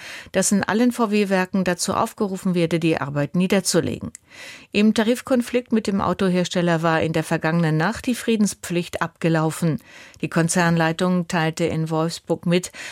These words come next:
man respektiere das Recht der Beschäftigten, an einem Warnstreik teilzunehmen. Es seien jedoch Vorkehrungen getroffen worden, um einen eingeschränkten Betrieb der Produktion sicherzustellen.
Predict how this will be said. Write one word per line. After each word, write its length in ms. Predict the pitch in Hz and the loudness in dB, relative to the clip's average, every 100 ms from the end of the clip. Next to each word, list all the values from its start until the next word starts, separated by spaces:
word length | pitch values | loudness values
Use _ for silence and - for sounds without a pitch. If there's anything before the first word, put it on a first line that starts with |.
| - | -8
man 260 | 190 185 185 | 0 2 4
respektiere 760 | 190 196 - 190 - 240 247 208 | 2 2 0 -2 0 0 2 2
das 300 | 165 156 - | 2 0 -2
Recht 260 | 156 - | -4 -2
der 80 | 175 | -2
Beschäftigten, 800 | 151 170 - 190 - 185 - 190 | 0 -2 -2 -2 -4 -6 -2 0
an 240 | 180 180 180 | 0 0 -2
einem 340 | 170 175 175 | -2 -2 0
Warnstreik 840 | 165 156 147 - - 151 151 151 - - | 0 0 -2 -4 -4 0 0 -2 -12 -10
teilzunehmen. 840 | - 185 185 - 185 175 170 165 156 - - - - | -2 0 0 0 2 4 4 4 2 -6 -18 -18 -6
Es 240 | 175 - | -4 -2
seien 440 | 185 160 156 156 156 | 0 0 2 0 0
jedoch 300 | 156 156 151 | 2 0 -2
Vorkehrungen 800 | - 202 180 196 185 185 185 185 | 0 0 2 0 2 2 4 2
getroffen 480 | 185 - 196 208 202 | 0 0 -2 0 2
worden, 280 | 208 226 | 2 4
um 180 | - 214 | 2 2
einen 260 | 208 202 196 | 2 0 0
eingeschränkten 800 | - 220 240 - - 208 - 208 | 2 2 2 0 -2 -4 -4 -4
Betrieb 380 | 220 - 190 - | -4 -2 -4 0
der 120 | 165 | -2
Produktion 720 | - 160 160 - - 170 208 | -2 -6 -6 -8 -2 2 4
sicherzustellen. 840 | 208 156 - - - - - - | 4 0 -4 -8 -8 -6 -6 -8